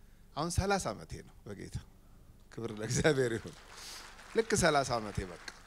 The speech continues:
እና ሠላሳ አመት የተከተልኩትን ጌታ ነው እንግዲህ የማካፍላችሁና በ-፣ በ-፣ የተረዳሁትን የገባኝን ነገር እንዲህ ነው እንዴ ይሄ፣ ይሄ እዚህ ክፍል ላይ የሆነው እያልኩኝ መገረሜን አብሬ ከእናንተ ጋር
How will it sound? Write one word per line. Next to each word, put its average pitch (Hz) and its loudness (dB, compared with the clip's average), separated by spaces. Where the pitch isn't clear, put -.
እና 123 -6
ሠላሳ 147 0
አመት 160 0
የተከተልኩትን 131 -6
ጌታ 113 -4
ነው 101 -6
እንግዲህ 98 -12
የማካፍላችሁና 101 -6
በ-፣ 95 -10
በ-፣ - -10
የተረዳሁትን 104 -6
የገባኝን 95 -8
ነገር 107 -6
እንዲህ 151 -4
ነው 269 0
እንዴ 160 0
ይሄ፣ 120 0
ይሄ 113 -4
እዚህ 117 -6
ክፍል 113 -6
ላይ 110 2
የሆነው 107 -6
እያልኩኝ 131 -6
መገረሜን 117 -2
አብሬ 101 -10
ከእናንተ 98 -8
ጋር 139 2